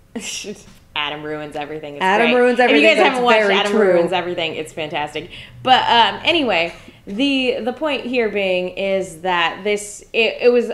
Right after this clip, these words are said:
Speaker 1: I liked that this could have, again, a discussion like this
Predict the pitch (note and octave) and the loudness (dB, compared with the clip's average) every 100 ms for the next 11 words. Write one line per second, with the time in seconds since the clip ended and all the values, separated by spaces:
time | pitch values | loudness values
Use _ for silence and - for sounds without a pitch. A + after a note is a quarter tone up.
0 | - A3+ A#3+ A#3+ A#3+ - G#3 G3 G3 F#3+ | 0 2 2 0 -4 -10 -6 -4 -4 -8
1 | - G#3 F3+ F3+ F3 F3 E3 F#3+ F#3 D3+ | -8 -10 -10 -10 -4 -4 -4 -4 -4 -4
2 | - - _ _ _ _ D#3+ F#3 F#3 G3 | -8 -20 _ _ _ _ -4 -4 -6 -8
3 | F#3+ G3 F3+ F3 F3 E3+ - | -6 -8 -8 -6 -4 -4 -8